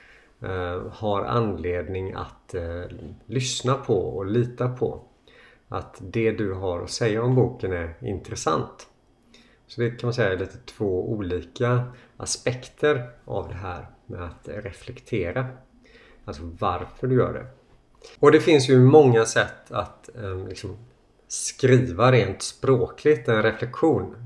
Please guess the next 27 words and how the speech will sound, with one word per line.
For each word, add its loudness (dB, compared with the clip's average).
Det -6
är -4
omöjligt 0
att -2
ge 0
en -4
kort -6
guide -2
till -6
hur -4
du -4
ska -4
göra 2
det. 6
Men 0
jag 0
tänkte 6
att -2
jag 0
kan 4
ge 4
några 8
exempel 2
på 0
hur 2
man 2
kanske -2